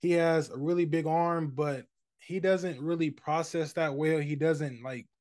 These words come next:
I, I don't know, but I don't really know what to say about him. He runs the ball really well, but I don't know, bro. I, I, I seen, I seen a report that came out that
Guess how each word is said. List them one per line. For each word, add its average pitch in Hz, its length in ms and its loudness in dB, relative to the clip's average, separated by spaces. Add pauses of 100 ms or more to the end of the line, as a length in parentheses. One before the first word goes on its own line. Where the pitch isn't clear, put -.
I, 170 160 -4
I 220 180 6
don't 208 140 4
know, 156 160 4
but 139 80 2
I 156 60 6
don't 190 140 2
really 175 120 2
know 160 80 2
what 143 80 -2
to 123 80 -10
say 156 220 -4
about 147 260 4
him. 143 220 -2 (260)
He 139 80 -2
runs 185 240 4
the 170 100 0
ball 165 220 4
really 160 240 2
well, 151 400 0
but 131 380 -4 (480)
I 220 100 0
don't 196 100 0
know, 170 160 2
bro. 147 320 4
I, 180 120 2
I, 175 100 -4
I 170 120 -2
seen, 220 360 0
I 165 120 -2
seen 208 200 -2
a 185 80 4
report 170 340 0
that 156 120 -4
came 160 160 0
out 151 220 0
that 131 200 -2